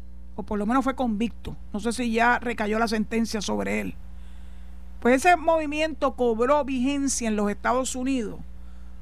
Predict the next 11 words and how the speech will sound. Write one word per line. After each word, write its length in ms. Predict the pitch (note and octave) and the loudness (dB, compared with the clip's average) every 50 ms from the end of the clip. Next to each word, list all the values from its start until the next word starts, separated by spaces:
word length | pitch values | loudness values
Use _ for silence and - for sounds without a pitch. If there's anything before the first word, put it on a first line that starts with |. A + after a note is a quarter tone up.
| - - - - | -12 -12 -8 0
porque 320 | - A#3+ B3 A3+ - B3 B3 | 2 2 4 4 2 2 2
era 200 | C#4 D4+ D#4 - | 4 4 2 2
cada 320 | - C4+ C4 C#4+ D4 D4 | 2 4 4 4 4 2
vez 280 | C#4+ C#4+ D4 C#4+ - B3+ | 2 0 -2 -4 -2 -2
más 440 | A#3+ A3+ A3+ B3 C4 C#4+ C4+ - - - | -2 0 2 2 2 2 0 -2 -4 -4
insistente 840 | C#4+ C4+ B3+ - B3+ A#3+ - - - C4 C4 C4+ C4 - - B3 | -2 -2 -2 0 -2 -4 -4 -4 -2 0 0 0 0 0 -2 -2
y 60 | A#3 | -2
más, 440 | G#3+ G#3+ A3+ B3 C4+ B3+ - - - - - - - - - - | 0 2 2 2 2 2 0 -2 -4 -8 -10 -10 -10 -10 -10 -10
¿verdad?, 380 | F#3+ F#3 G#3 A3+ A#3+ A#3 G#3 | -8 -6 -2 0 2 2 2
más 200 | - G#3 A3 A#3 | 0 0 -2 0
frecuente 760 | - C#4+ B3+ - - - B3+ C4 B3+ B3 - - - F3 E3 | 2 2 2 2 4 4 4 6 6 4 2 0 -4 -8 -8